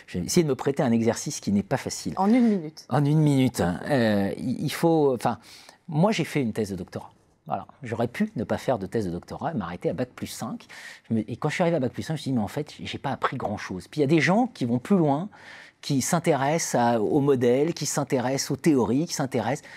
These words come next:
Speaker 1: j'ai envie de savoir ce qu'ils racontent. Donc je pense que la première chose qu'on apprend en doctorat, et qui justifie ce luxe, c'est un produit de luxe, ce doctorat, ce luxe de s'engager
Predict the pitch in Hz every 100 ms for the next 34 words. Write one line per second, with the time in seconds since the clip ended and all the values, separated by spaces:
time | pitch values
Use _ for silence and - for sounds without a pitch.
0 | - - 139 185 - 123 135 - 117 98
1 | - 85 - - 110 - 175 - 98 -
2 | 160 147 139 120 - 110 - 92 110 -
3 | 139 92 - 80 80 - - - - -
4 | - 123 107 196 - 165 - 175 - -
5 | - 156 233 262 - - - _ _ _
6 | _ - 107 - 165 175 190 - 127 -
7 | - 90 - - - - - - 147 226
8 | - - - 120 117 - 120 120 110 123